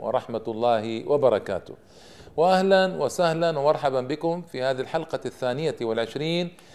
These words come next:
من برنامجكم الحملة الفرنسية الإسبانية على المغرب. وكنت قد ذكرت في الحلقة الماضية،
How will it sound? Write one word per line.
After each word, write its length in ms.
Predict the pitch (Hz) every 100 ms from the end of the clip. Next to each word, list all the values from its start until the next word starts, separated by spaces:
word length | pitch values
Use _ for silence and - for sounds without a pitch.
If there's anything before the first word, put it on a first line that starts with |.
| - -
من 140 | 139
برنامجكم 800 | 135 131 131 147 160 156 - 165 -
الحملة 680 | 202 - 160 151 147 143 147 -
الفرنسية 680 | 131 135 131 120 180 160 147
الإسبانية 920 | 139 127 123 123 127 127 120 123 127 - _
على 340 | 123 127 127 131
المغرب. 460 | 160 151 120 110 92 - - - - - - -
وكنت 460 | 156 151 240 240 208
قد 360 | 196 190 165
ذكرت 420 | 127 151 185 196 156
في 100 | 131
الحلقة 680 | - 165 151 139 127 120 120 _ _
الماضية، 720 | 135 127 120 107 90 98 113